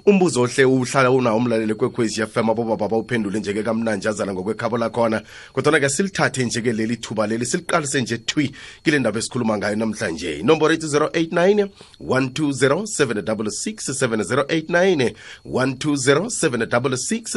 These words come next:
seven. Miningi imibuzo ekhona, eh, mntwana kwethu ehle ikurarile kwesinye isikhathi. Ufumanisa ukuthi ke nanyana kuthi ke uthumele yakho i-email, ipendula izuba khona khulukhulu ngehlangothini ke,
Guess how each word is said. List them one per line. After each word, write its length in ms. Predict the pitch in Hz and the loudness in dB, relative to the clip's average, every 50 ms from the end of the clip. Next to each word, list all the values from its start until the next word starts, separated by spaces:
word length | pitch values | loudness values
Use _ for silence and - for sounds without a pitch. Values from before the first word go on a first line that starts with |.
| 170 - | -2 0
seven. 240 | - 170 165 160 165 | 0 0 0 0 0
Miningi 520 | 180 202 208 220 233 262 285 285 247 165 | 0 2 2 2 2 2 0 0 0 0
imibuzo 420 | 151 156 156 156 165 160 139 127 127 | -2 -2 0 2 2 2 4 2 0
ekhona, 480 | 139 135 - 143 131 127 127 131 135 135 - - - - - - - | 0 2 4 4 6 6 6 4 2 0 -4 -14 -20 -20 -20 2 4
eh, 220 | 135 127 127 123 | 4 4 6 2
mntwana 260 | 123 120 123 117 120 | 2 0 0 0 0
kwethu 220 | 113 123 123 - 143 | -2 -2 -2 -2 -2
ehle 240 | 135 135 - 139 | -2 0 0 0
ikurarile 540 | 127 127 139 131 127 127 120 127 127 120 120 | 2 2 4 4 4 4 4 2 2 0 2
kwesinye 340 | 113 131 131 127 - 131 127 | 0 0 0 0 -2 -2 -2
isikhathi. 460 | 120 123 - 135 120 110 - 123 120 123 - - _ - - _ | -2 -2 0 0 0 2 0 -2 -4 -4 -6 -16 _ -20 -12 _
Ufumanisa 380 | 185 165 202 214 214 202 196 180 | -2 2 4 4 4 4 2 -2
ukuthi 200 | 202 185 196 160 | -2 -2 0 0
ke 100 | 165 151 | 2 4
nanyana 340 | 151 156 175 175 165 165 | 4 4 4 4 2 2
kuthi 280 | 151 147 143 139 - 139 | 0 -2 -4 -2 -2 0
ke 60 | 117 | 0
uthumele 380 | 120 117 - 131 127 131 127 120 | 0 0 0 2 2 4 4 4
yakho 240 | 113 110 117 127 127 | 2 2 2 0 0
i-email, 380 | 123 127 135 127 123 120 131 | 0 0 0 2 2 2 2
ipendula 360 | 131 131 208 202 175 151 147 | 2 4 4 4 6 6 4
izuba 300 | 160 165 135 139 131 120 | 4 4 2 0 0 0
khona 280 | 117 - 117 110 104 101 | 2 2 2 2 2 2
khulukhulu 300 | - 131 123 - 131 117 | -2 -4 -2 -2 -2 -2
ngehlangothini 520 | 107 98 - 127 117 110 101 - 113 110 | -2 0 0 0 -2 0 -2 -2 -2 -2
ke, 180 | 98 104 101 | 0 -2 -2